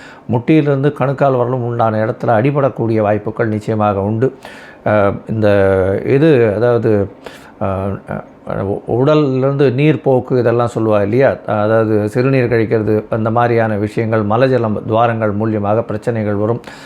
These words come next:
சிறுநீரினுடைய, அஹ், துவாரங்கள் மூலியமாக சிறு சிறு யூரினரி இன்ஃபெக்ஷன்னு சொல்லுவா இல்லையா? இதெல்லாம் வரும். கிட்னியில பிரச்சனைகள் வரக்கூடிய வாய்ப்புகள் நிச்சயமாக உண்டு. சிம்ம ராசிக்காரர்கள் கொஞ்சம் ஜாகிரதையாகவே இந்த வருஷம் இருக்கிறது ரொம்பவும் நல்லது.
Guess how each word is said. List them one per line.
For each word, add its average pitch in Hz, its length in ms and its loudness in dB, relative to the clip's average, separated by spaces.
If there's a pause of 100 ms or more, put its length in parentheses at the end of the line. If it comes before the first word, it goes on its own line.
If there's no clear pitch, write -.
(320)
சிறுநீரினுடைய, 127 1080 2
அஹ், 104 240 2
துவாரங்கள் 117 460 0
மூலியமாக 107 420 0
சிறு 113 240 -2
சிறு 104 200 -2
யூரினரி 117 480 0
இன்ஃபெக்ஷன்னு 110 460 -4
சொல்லுவா 104 200 -2
இல்லையா? 113 220 2
இதெல்லாம் 104 320 0
வரும். 110 300 -2
கிட்னியில 139 400 0
பிரச்சனைகள் 113 500 -4
வரக்கூடிய 104 460 -2
வாய்ப்புகள் 104 440 -4
நிச்சயமாக 98 500 -4
உண்டு. 113 280 -2 (380)
சிம்ம 135 360 0
ராசிக்காரர்கள் 135 760 0
கொஞ்சம் 127 260 -2
ஜாகிரதையாகவே 117 920 2
இந்த 98 140 -2
வருஷம் 107 320 -2
இருக்கிறது 110 340 -2
ரொம்பவும் 98 360 0
நல்லது. 101 360 -2